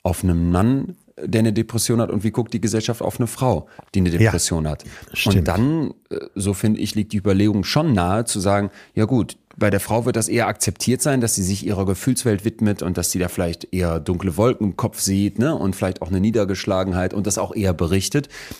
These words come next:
Speaker 1: Beim Mann, hm, der sagt dann halt, nee, mein Therapeut bleibt eine gute Flasche Rotwein oder das Feierabendbierchen, was dann auch zwei, drei werden und dann bist du in dieser Substanzabhängigkeit und drückst damit weg, was eigentlich sonst Sache wäre.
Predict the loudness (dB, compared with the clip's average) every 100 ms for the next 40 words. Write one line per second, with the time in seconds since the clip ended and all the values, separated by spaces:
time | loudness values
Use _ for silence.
0 | -6 -2 0 0 0 2 2 0 -2 -8
1 | -20 _ 0 0 0 -6 _ 0 0 0
2 | 0 0 2 0 -2 -4 -4 -2 -2 -2
3 | -2 -2 0 0 0 0 -2 -2 -2 -2
4 | -2 0 2 2 2 2 2 0 0 0
5 | -2 -4 -4 0 0 0 0 2 0 0
6 | -2 -2 -4 -4 -2 -2 0 0 2 2
7 | 2 2 0 0 -2 -2 -2 -2 -2 -4
8 | -2 0 0 0 0 0 -2 -2 -2 -2
9 | -4 -6 -2 -2 0 0 2 0 0 -2
10 | -4 -6 -6 -2 -4 -2 -2 -2 -2 -4
11 | -6 -8 -12